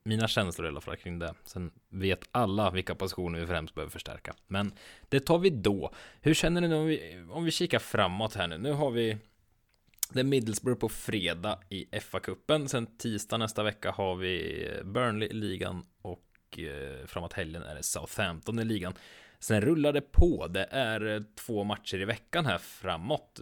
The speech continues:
vilket är jäkligt roligt såklart, men hur känner, alltså, finns det någon risk att truppen är lite för tunn nu? För jag såg någonting,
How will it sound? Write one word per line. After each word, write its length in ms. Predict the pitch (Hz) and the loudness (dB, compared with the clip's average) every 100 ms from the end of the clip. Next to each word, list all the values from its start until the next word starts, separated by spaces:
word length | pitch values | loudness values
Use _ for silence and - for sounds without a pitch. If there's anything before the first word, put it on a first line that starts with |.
| 76 - | -12 -12
vilket 340 | 98 98 - | -14 -12 -12
är 100 | 92 - | -12 -2
jäkligt 400 | 107 98 - 90 | 2 2 2 0
roligt 420 | 104 87 123 160 | 0 0 -2 0
såklart, 360 | 120 98 90 | -2 -2 -4
men 320 | - 104 101 90 _ _ _ _ _ _ _ _ _ - - | -2 -2 -4 -8 _ _ _ _ _ _ _ _ _ -10 -2
hur 200 | 113 113 | 0 0
känner, 460 | - - 135 113 | 0 -2 -2 -2
alltså, 200 | 113 120 | -2 -2
finns 200 | 113 120 | -4 -4
det 60 | 127 | 0
någon 260 | 117 143 185 | 0 0 0
risk 240 | 165 - | -2 -2
att 160 | 113 - - - - _ - | -6 -8 -20 -20 -20 _ -2
truppen 280 | 110 104 | -2 0
är 40 | 104 | -2
lite 120 | 98 | -2
för 100 | 101 | -4
tunn 400 | - 135 214 113 | 0 2 2 0
nu? 120 | 78 | -4
För 100 | - | -4
jag 80 | 110 | -4
såg 280 | - 160 160 | -2 -2 -2
någonting, 480 | 147 135 107 101 | -4 0 0 0